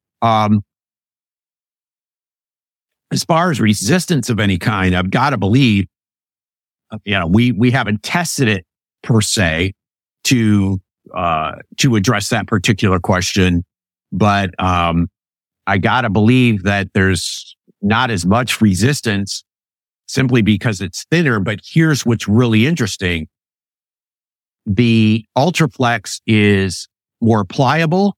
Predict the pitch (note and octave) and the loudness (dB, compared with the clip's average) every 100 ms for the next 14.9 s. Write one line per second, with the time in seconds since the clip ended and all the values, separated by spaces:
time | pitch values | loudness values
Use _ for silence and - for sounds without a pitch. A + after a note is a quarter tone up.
0 | _ - G#2+ A#2 G2+ A2+ F#2+ A#2 G#2 - | _ -4 -2 0 0 0 0 0 -2 -4
1 | F#2 F2+ F#2 - - F#2+ G#2+ F#2+ G2+ G2+ | -2 0 -2 -4 -12 -10 -4 -2 -2 -4
2 | G#2 E2+ F#2+ F#2+ A2+ F#2+ - A#2 G2 F#2 | -8 -4 -2 0 -2 -4 -2 -2 0 -2
3 | - F#2+ G2 _ _ _ _ _ _ - | -2 -4 -4 _ _ _ _ _ _ -4
4 | A2 A2+ D#3+ B2+ G#2+ _ A2+ G#2+ A2 A2 | 2 2 2 0 -4 _ 0 2 4 4
5 | G#2+ G2+ G2 - F#2+ F#2 F2+ - G3+ - | 2 0 -4 -6 -2 -2 -4 -2 -2 -2
6 | A2+ F2+ C3+ - _ _ _ _ _ - | -4 -2 -2 -4 _ _ _ _ _ -10
7 | G2+ G2+ - B2 A#2 B2 A#2 A2+ - G#2 | -8 -6 -4 -4 -2 2 2 2 0 0
8 | G#2 G2 A2 A#2 G#2+ G2 F2+ A2 F#2 G#2 | 2 0 2 0 0 -2 -2 -2 -2 0
9 | C3+ D3+ A#2 C#3 C3 - G#2+ G2+ G2 _ | 0 0 2 2 2 2 2 2 -2 _
10 | _ _ - A#2+ B2+ A#2 G#2+ G#2 G#2+ F#2+ | _ _ 0 2 2 2 0 -2 -4 -4
11 | G#2+ G2+ F2 G#2+ A2 G2 F#2 F2+ F#2 F2+ | -4 -4 -2 -2 0 2 2 2 -2 -2
12 | E2+ F#2 G#2 G#2 G#2+ G2 _ _ _ - | 0 2 4 4 2 0 _ _ _ -4
13 | F2 E2+ E2 D#2+ E2 _ _ _ _ _ | 0 0 -2 -4 -8 _ _ _ _ _
14 | - E2 D2+ C#2+ F2+ A#2 G#2+ - G2 | -4 -2 -2 -2 2 2 0 -6 -6